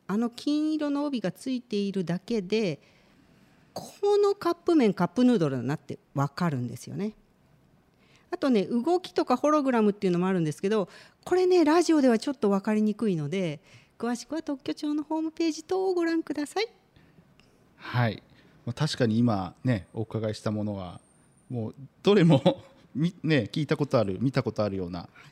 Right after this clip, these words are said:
Speaker 2: はい、商品ばかりだなというふうに思いましたね。
Speaker 1: はい。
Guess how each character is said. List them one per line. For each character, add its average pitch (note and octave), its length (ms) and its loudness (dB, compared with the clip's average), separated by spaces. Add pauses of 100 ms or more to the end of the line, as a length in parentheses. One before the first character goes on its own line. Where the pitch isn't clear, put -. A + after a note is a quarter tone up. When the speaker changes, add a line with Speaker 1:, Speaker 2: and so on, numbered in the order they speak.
(240)
Speaker 2:
は A2 220 -4
い、 G2 80 -12 (100)
商 A#2 220 -2
品 G#2 180 -6
ば G2+ 80 -4
か G#2+ 120 -4
り G2 60 -4
だ F#2+ 120 -6
な G#2 240 0
と G2 100 -6
い - 20 -2
う - 40 -2
ふ - 80 -10
う G2+ 40 -2
に F2 140 -6 (300)
思 G#2 180 -2
い G2 60 -4
ま F2+ 120 -6
し - 60 -12
た G2 80 -8
ね。 B2 320 2 (720)
Speaker 1:
は F3+ 120 0
い。 F3+ 120 -4